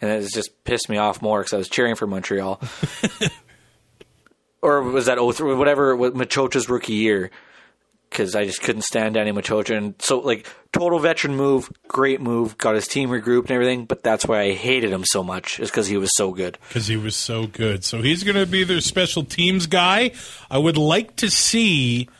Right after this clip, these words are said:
Speaker 2: Jason Moss get in his face.
Speaker 1: Ooh. <laughs> Since, since, like,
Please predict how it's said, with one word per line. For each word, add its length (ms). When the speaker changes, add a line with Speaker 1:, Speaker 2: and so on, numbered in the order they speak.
Speaker 2:
Jason 360
Moss 340
get 180
in 140
his 300
face. 540
Speaker 1:
Ooh. 640
<laughs> 1600
Since, 220
since, 420
like, 260